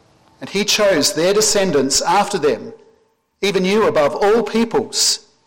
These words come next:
as it is this day. Circumcise then your heart, and stiffen your neck no more. For the Lord your God is the God of gods, and the Lord of lords, the great, the mighty, and the awesome God,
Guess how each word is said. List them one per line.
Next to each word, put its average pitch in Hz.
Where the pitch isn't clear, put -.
as 175
it 196
is 202
this 185
day. 143
Circumcise 202
then 170
your 147
heart, 147
and 139
stiffen 226
your 214
neck 180
no 160
more. 156
For 147
the 147
Lord 180
your 175
God 175
is 156
the 151
God 170
of 135
gods, 156
and 143
the 147
Lord 185
of 160
lords, 170
the 151
great, 165
the 151
mighty, 180
and 147
the 165
awesome 190
God, 120